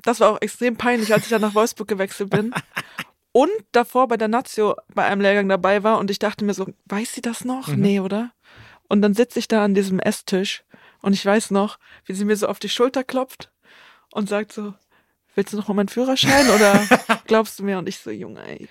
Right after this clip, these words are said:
Speaker 1: die, die weiß es noch. Ich muss, ich muss hier ganz schnell wieder weg.“
Speaker 2: Aber sie hat dir heute verziehen, gehe ich mal schwer
Speaker 1: Ja,
Speaker 2: von
Speaker 1: was
Speaker 2: aus.
Speaker 1: heißt verziehen? Manchmal zieht sie mich noch damit
Speaker 2: Wirklich?
Speaker 1: auf, aber ist ja, ist ja auch lustig. Dann sag ich so, „Ja, haha, hehe.“ Und dann ist okay.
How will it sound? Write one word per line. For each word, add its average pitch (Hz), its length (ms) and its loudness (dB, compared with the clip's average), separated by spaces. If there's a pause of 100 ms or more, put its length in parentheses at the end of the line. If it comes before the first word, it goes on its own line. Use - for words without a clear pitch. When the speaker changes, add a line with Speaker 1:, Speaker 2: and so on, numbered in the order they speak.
Speaker 1:
die, 220 100 -6
die 202 260 -4
weiß - 340 -10
es - 60 -20
noch. 226 200 -6 (760)
Ich - 140 -18
muss, 208 180 -6
ich 262 160 6
muss 220 140 4
hier 202 100 0
ganz 196 160 0
schnell 196 160 0
wieder 190 220 2
weg.“ 185 260 0 (720)
Speaker 2:
Aber 131 140 2
sie 123 100 0
hat 127 120 0
dir 117 100 0
heute 117 160 0
verziehen, 104 460 -10 (220)
gehe 107 100 -10
ich 101 60 -10
mal 104 100 -8
schwer 113 160 -4
Speaker 1:
Ja, 208 80 2
Speaker 2:
von 196 60 2
Speaker 1:
was 226 100 2
Speaker 2:
aus. 262 60 -4
Speaker 1:
heißt 381 160 -6
verziehen? 226 460 -2
Manchmal 233 360 0
zieht 208 220 -6
sie 220 100 -4
mich 208 100 -6
noch 214 140 0
damit 208 240 2
Speaker 2:
Wirklich? 233 260 6
Speaker 1:
auf, - 140 -12 (120)
aber 214 280 4
ist - 160 -6
ja, - 80 -8 (320)
ist - 120 -4
ja 254 80 2
auch 190 80 -2
lustig. 208 440 0
Dann 202 100 -2
sag 202 160 0
ich 185 80 -14
so, 196 80 -4
„Ja, 214 240 -2
haha, 220 480 2 (140)
hehe.“ 202 500 0 (380)
Und 190 160 -2
dann 190 100 2
ist 185 140 -4
okay. 185 320 -6